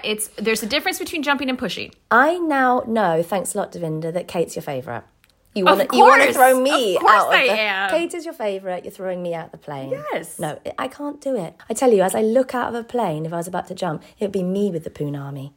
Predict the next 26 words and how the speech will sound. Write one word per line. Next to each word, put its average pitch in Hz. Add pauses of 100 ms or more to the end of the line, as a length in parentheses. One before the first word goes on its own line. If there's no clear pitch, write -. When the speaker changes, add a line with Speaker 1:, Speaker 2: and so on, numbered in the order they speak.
Speaker 2:
It'd -
be 196 (360)
over 214
my 160
shoulders. 156 (120)
<laughs> -
Speaker 1:
Into 302
your 165
ears. 165
Speaker 2:
Shitting - (100)
myself. - (400)
<laughs> - (640)
Speaker 1:
And 240
on 240
that 294
note, 185
we 214
don't 233 (220)
know 180
what 185
we're 214
talking 269
about 170
<laughs> 180
next -
week. -